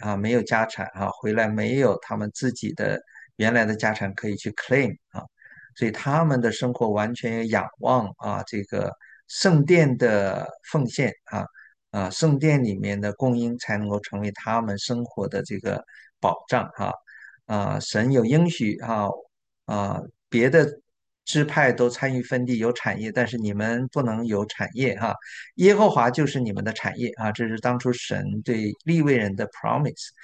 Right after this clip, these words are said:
那显然这些利未人到了被掳之地以后呢，他们是，呃，一定是改行了，因为那个时候没有圣殿哈，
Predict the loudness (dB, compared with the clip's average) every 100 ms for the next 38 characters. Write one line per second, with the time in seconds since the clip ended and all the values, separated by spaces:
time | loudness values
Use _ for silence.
0 | -20 -20 -2 2 6 6 8 8 8 6
1 | 6 6 6 6 6 6 6 6 4 2
2 | -2 -4 -2 0 -2 -2 0 2 2 0
3 | -2 -2 0 -2 -4 -2 -2 -4 -16 -20
4 | _ -2 -2 2 4 4 4 2 0 -2
5 | -6 -6 -4 -4 0 2 2 2 0 -4
6 | -2 -2 -2 0 -2 -2 -6 -4 -4 -4
7 | -6 -8